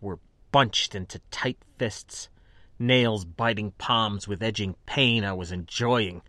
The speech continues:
I couldn't fight one of these genetic giants.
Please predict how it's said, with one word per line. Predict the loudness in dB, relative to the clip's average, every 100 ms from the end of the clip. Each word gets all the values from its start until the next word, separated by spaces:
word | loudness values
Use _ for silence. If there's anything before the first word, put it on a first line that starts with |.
| -20 -20 -20 _ -20 -20 _ _ _ -20 _ _ -20 _ -20 _ -20 -18 -18 -18 -20 -20 -20 -16 -4
I | 0
couldn't | 2 0 -2
fight | -4 -2 -2 -2
one | 2 4
of | 2
these | -4 -8
genetic | -4 -2 0 -2 -6 -6
giants. | -6 -6 -10 -14 -10 -10